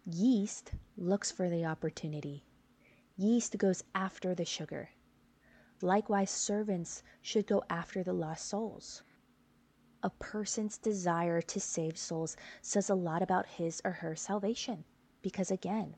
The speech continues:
when the Holy Spirit indwells you, you will look for the lost souls. You will crave it. You will want to spread the gospel. You will want to convert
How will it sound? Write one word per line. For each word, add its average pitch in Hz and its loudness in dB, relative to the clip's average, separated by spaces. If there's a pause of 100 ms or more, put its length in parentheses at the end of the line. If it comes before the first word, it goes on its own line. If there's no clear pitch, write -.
(100)
when 185 2
the 180 2
Holy 214 0
Spirit 196 2
indwells 185 2
you, 175 2 (380)
you 196 4
will 202 2 (260)
look 170 0
for 165 2
the 160 2
lost 147 -2
souls. 156 -4
You 208 2
will 170 6
crave 226 -2
it. - -4 (240)
You 208 6
will 208 6
want 202 2
to 202 -4
spread 165 -2
the 160 2
gospel. 151 -2
You 185 2
will 214 4
want 190 0
to 180 4 (380)
convert 208 2